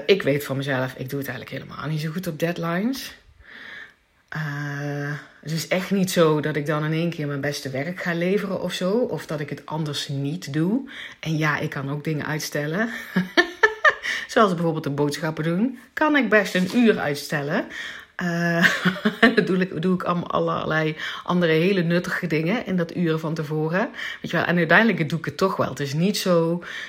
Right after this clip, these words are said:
dat ik, eh, dat ik daar een deadline voor nodig heb of zo. Of, of dat ik het dan makkelijker zou doen als ik met iemand een afspraak heb. Dat werkt voor mij no-, is niet zo. Ehm, maar dat, daar begint het zeg maar mee, hè. Zelfkennis. Als jij jezelf gunt dat het leven leuk en makkelijk aanvoelt...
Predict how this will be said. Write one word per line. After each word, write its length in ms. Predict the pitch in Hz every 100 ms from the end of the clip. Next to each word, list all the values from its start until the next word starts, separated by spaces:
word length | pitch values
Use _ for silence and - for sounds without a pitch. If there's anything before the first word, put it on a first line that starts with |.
| -
dat 200 | - 165
ik, 160 | 160 160
eh, 180 | 156 147 139
dat 120 | 165
ik 80 | 160
daar 180 | 165 151
een 120 | 147
deadline 420 | 156 156 143 143
voor 120 | 143
nodig 300 | 143 127 127
heb 140 | 139 135
of 120 | -
zo. 440 | - 127 139 185 151
Of, 160 | 135
of 140 | - -
dat 120 | 143
ik 80 | 147
het 120 | 139
dan 200 | 139 139
makkelijker 480 | 156 180 156 139 143
zou 140 | 143
doen 200 | 147 143
als 100 | 143
ik 100 | 135
met 100 | 143
iemand 200 | 139 143
een 80 | 135
afspraak 360 | 147 - 135 -
heb. 180 | 139
Dat 120 | 139 135
werkt 300 | 147 185 -
voor 120 | 131
mij 180 | 131 -
no-, 140 | 127
is 100 | -
niet 240 | 139 139 139
zo. 340 | 127 127 202 - - - - -
Ehm, 320 | - 160 151 139 -
maar 120 | - 170
dat, 180 | 214
daar 120 | 214 214
begint 340 | 220 247 233
het 120 | -
zeg 180 | 123 117
maar 140 | 147
mee, 160 | 127 110
hè. 120 | 180 - -
Zelfkennis. 1300 | 131 156 165 151 135 - - - 135 - 117 120 -
Als 160 | 156 151
jij 300 | 170 190 226
jezelf 440 | 220 214 202 185
gunt 400 | - - 147 139
dat 120 | 151
het 120 | 156 160
leven 360 | 170 170 175
leuk 220 | 175 214
en 80 | 165
makkelijk 360 | 156 185 165 147
aanvoelt... 500 | 170 190 139 139